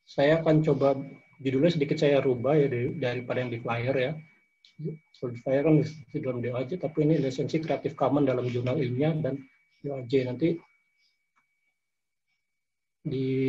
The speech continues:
paparan saya kita akan lihat. Nah, kalau Bapak Ibu yang sudah pernah mengajukan aplikasi ke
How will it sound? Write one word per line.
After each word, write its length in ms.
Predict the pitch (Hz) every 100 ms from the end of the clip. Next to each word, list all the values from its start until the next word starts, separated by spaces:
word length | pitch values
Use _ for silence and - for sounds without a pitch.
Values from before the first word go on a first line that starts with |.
| 135 151 - -
paparan 400 | 135 143 131 131
saya 240 | 139 156
kita 240 | 156 - 139
akan 160 | 135 143 147
lihat. 240 | 139 - - _ _ _ _ _ 160
Nah, 80 |
kalau 400 | 143 156 160 160 - - - - _ _ _ _ _ _ _ _ -
Bapak 320 | 143 151 156
Ibu 160 | 151 151
yang 60 | 156
sudah 240 | 143 143
pernah 160 | 139 147
mengajukan 960 | 143 139 131 123 135 147 139 135 - - _ _ _ _ _ _ _
aplikasi 880 | - 156 147 143 - 143 135 135 131
ke 160 | 143